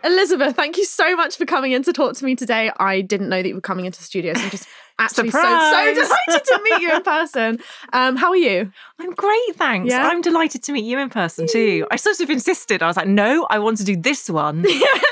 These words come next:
Speaker 2: in the flesh 'cause
Speaker 1: Yes.
Speaker 2: I want to meet Florence."
Speaker 1: Yeah.
Speaker 2: So that's why I'm here.
Speaker 1: Oh,
Speaker 2: It's a pleasure.
Speaker 1: amazing. Thank you so
Speaker 2: <laughs>
Speaker 1: much. I, I've so much I wanna talk to you, um, about today. But first of all, I'm gonna go in with my five icebreaker questions that I ask all of my guests. Just say the first thing that comes to your mind.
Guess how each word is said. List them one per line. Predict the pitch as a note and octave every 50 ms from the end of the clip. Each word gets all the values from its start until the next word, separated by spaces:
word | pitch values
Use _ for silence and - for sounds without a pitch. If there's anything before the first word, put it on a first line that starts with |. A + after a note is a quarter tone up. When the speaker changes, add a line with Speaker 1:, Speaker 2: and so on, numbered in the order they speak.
| C#5 A#3
Speaker 2:
in | A3+ A3+ A3+
the | A#3 A#3+
flesh | G#3 - B3 G#3+ F#3 D#3 C#3+ C#3+ - -
'cause | - -
Speaker 1:
Yes. | A#3+ D4+ C4+ G3+
Speaker 2:
I | G3+
want | G3+ F#3+ F#3 F3+ -
to | F#3+
meet | F3 E3+ E3 D#3+ D3+ - - -
Florence." | E3+ D3 C#3+ C#3+ C#3+ C#3+ - -
Speaker 1:
Yeah. | C#4 C#4+ F#4+ G#4
Speaker 2:
So | G4+ G4 F4 - D#3+ D#3+ D#3 D#3+ - _
that's | - G3 F#3 G3+ -
why | G#3 G3+ G3 G3
I'm | F#3 F3+
here. | G3 A3 G3 D3+ C#3 C#3
Speaker 1:
Oh, | E4 E4 D#4+
Speaker 2:
It's | D4 C4+
a |
pleasure. | D4 D#4+ E4 D#4 D4 D4
Speaker 1:
amazing. | B3+ A#3+ A3 G#3+ G#3+ G#3 -
Thank | C4+ C4+ C4+
you | D4
so | - - D4+ D4
Speaker 2:
<laughs> | D4 E4 D#4+
Speaker 1:
much. | A#3 - - -
I, | B3+ B3+ A#3 -
I've | - B3 G#3+ -
so | - - D#4 D#4+
much | F4+ F4 E4 -
I | D#4
wanna | C4 B3+ B3+
talk | - C4 - -
to | - A#3
you, | G#3 G3 F#3+ F#3+ - - -
um, | G#3+ G3+ F#3+ F#3 F3
about | - F#3+ F#3 G3+ -
today. | - - A3 G3 F#3+ F3 E3 F3+ - - - - -
But | B3 C#4 -
first | - D4+ D#4+ C#4 -
of | - A3+
all, | G#3
I'm | G#3
gonna | G#3 A3+ G#3+ G#3
go | G#3+
in | G#3 G#3 G#3
with | G#3 G#3+
my | G#3 G3+
five | - - - A3+ A3+ A3+ A3 -
icebreaker | G#3+ G#3+ G#3 - - G3 F#3 - F#3+
questions | - G#3 F3+ - - G3+ -
that | -
I | -
ask | F3 E3+ F3+ - -
all | F#3+ F#3
of | E3+
my | F3+ F3+
guests. | F3+ - D3+ F#3 C4+ D4 - - - - - - -
Just | - -
say | C4
the | B3+ A#3+
first | B3 A#3 A3 -
thing | A3+ G3+
that | F#3 -
comes | F#3+ F#3+ F#3
to | - G#3
your | E3+ E3
mind. | D3 - - G3 -